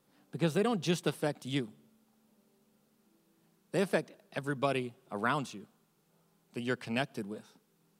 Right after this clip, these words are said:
You can't be the mom you're called to be. You can't be the dad you're called to be. You can't be the spouse,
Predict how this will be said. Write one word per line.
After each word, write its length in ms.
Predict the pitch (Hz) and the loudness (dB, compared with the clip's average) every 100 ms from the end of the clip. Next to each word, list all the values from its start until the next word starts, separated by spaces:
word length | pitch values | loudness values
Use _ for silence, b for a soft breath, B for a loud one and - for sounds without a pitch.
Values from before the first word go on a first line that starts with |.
| _ _ _ _ _ _ _ _ _ _ - | _ _ _ _ _ _ _ _ _ _ -8
You 100 | 147 | -2
can't 300 | 175 156 123 | 0 -2 0
be 340 | 143 127 - _ _ _ _ - | 0 0 -6 _ _ _ _ -6
the 80 | |
mom 400 | 123 123 139 156 | 2 4 6 4
you're 100 | 160 | 2
called 280 | 143 156 151 | 4 2 4
to 80 | 160 | -2
be. 280 | 135 165 175 - _ _ _ _ _ _ _ _ _ _ _ _ | 0 0 -2 -12 _ _ _ _ _ _ _ _ _ _ _ _
You 80 | - | -12
can't 240 | - 151 123 | -4 -4 0
be 120 | 139 | -2
the 140 | 123 | -2
dad 360 | 107 123 139 156 | -2 2 2 0
you're 100 | 156 | 0
called 260 | 165 156 | 2 2
to 100 | 160 | 2
be. 280 | 147 175 180 - _ _ _ _ _ _ _ _ _ _ _ _ _ _ _ _ _ _ _ _ | 0 2 0 -8 _ _ _ _ _ _ _ _ _ _ _ _ _ _ _ _ _ _ _ _
You 100 | 151 | -6
can't 240 | - 156 123 | -2 -2 0
be 140 | 139 | -2
the 140 | 117 | 0
spouse, 1000 | - - - 123 139 180 - - - - | -2 -4 -2 2 4 2 -2 -10 -10 -14